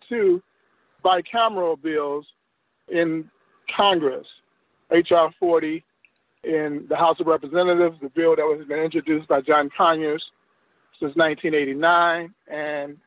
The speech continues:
Senate Bill ten eighty-three that was introduced in April by Senator Cory Booker. So this is the first time since Reconstruction have there been a potential for bicameral debate on the issue of re-, redress for people of African descent in this country. So it's a very unique time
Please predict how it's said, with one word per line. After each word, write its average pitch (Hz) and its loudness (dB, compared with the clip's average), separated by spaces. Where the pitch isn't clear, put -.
Senate 170 2
Bill 156 4
ten 175 0
eighty-three 156 2
that 151 0
was 139 -4
introduced 147 -6
in 156 -4
April 151 0
by 143 2
Senator 151 -2
Cory 156 2
Booker. 143 -2
So 175 -2
this 202 2
is 214 -12
the 180 2
first 185 0
time 170 2
since 165 -6
Reconstruction 165 -2
have 151 -4
there 151 -2
been 151 -6
a 143 2
potential 170 0
for 151 -2
bicameral 156 0
debate 143 0
on 151 -6
the 156 -2
issue 160 -2
of 147 0
re-, 156 2
redress 139 0
for 143 -8
people 151 0
of 147 4
African 135 -2
descent 143 -6
in 139 -8
this 127 -12
country. 143 -2
So 151 -4
it's 143 -4
a 165 2
very 170 4
unique 151 -2
time 147 0